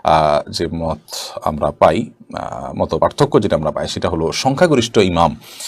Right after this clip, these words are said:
বা ইমাম চতুষ্টয়ের বেশিরভাগের মতে, ইমাম শাফি এবং আহমদের মতে এবং আহমদ, আহ, ইমাম মালিক রহমতুল্লাহ আলাইহির একটি বর্ণনা অনুযায়ী আপনার ঘোড়ার গোশত খাওয়া সম্পূর্ণ হালাল। আর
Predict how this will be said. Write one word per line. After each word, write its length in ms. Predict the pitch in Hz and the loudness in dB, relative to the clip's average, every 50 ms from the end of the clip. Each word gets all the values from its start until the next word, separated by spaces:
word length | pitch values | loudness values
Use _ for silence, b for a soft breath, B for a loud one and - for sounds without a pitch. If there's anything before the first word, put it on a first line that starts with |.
| B B - | B B 2
বা 280 | 82 90 85 82 80 - | 6 6 8 8 6 6
ইমাম 200 | 110 113 120 120 | 6 4 4 4
চতুষ্টয়ের 480 | 117 - 135 123 - - - 156 143 123 | 4 0 -2 -2 -2 -4 -2 0 2 2
বেশিরভাগের 500 | 107 110 - - 147 131 131 120 123 95 | 4 2 2 2 0 0 2 2 2 2
মতে, 280 | 85 82 - 120 85 - B B B B B B B | 2 2 2 0 -2 -2 B B B B B B B
ইমাম 180 | - 90 92 85 | 0 0 0 0
শাফি 300 | - - 92 87 - 101 | 4 4 4 4 4 2
এবং 160 | 92 90 80 | 0 0 0
আহমদের 300 | 82 90 98 98 110 104 | -2 -2 0 2 2 4
মতে 240 | 98 95 98 - 135 | 2 0 0 0 -2
এবং 220 | 123 131 139 139 - | -2 -2 -2 -4 -2
আহমদ, 360 | - 107 98 98 92 90 - | -2 -2 0 0 -2 -2 0
আহ, 400 | - 85 85 78 78 76 - - | 0 2 2 2 2 0 -2 -2
ইমাম 200 | 101 90 82 80 | -4 -4 -4 -4
মালিক 280 | 80 87 92 98 104 - | -2 -2 -2 -2 0 -2
রহমতুল্লাহ 320 | 110 101 - - 92 92 | -4 -4 -4 -2 -2 -2
আলাইহির 240 | 90 - - - - | -2 -2 -4 -4 -4
একটি 160 | - - - | -4 -2 -2
বর্ণনা 220 | 127 107 90 85 78 | 2 2 2 2 2
অনুযায়ী 300 | 78 80 78 85 - - B B B B B B B B B B B | -4 -2 0 0 0 0 B B B B B B B B B B B
আপনার 340 | B 101 - - 90 82 80 - 120 | B 2 2 2 -2 -2 -2 -4 -4
ঘোড়ার 200 | 104 117 131 135 | -2 0 0 2
গোশত 280 | 110 107 - - 127 120 | 0 -2 -4 -4 -6 -2
খাওয়া 180 | - 123 123 | 0 0 0
সম্পূর্ণ 320 | 123 - 107 73 90 78 - | 2 0 -2 -2 -2 -4 -4
হালাল। 260 | - - 71 67 - - _ _ _ B B B B B B B B B B B - | -4 -4 -4 -4 -4 -6 _ _ _ B B B B B B B B B B B 2
আর 320 | 101 82 78 76 73 76 | 2 4 4 2 0 -4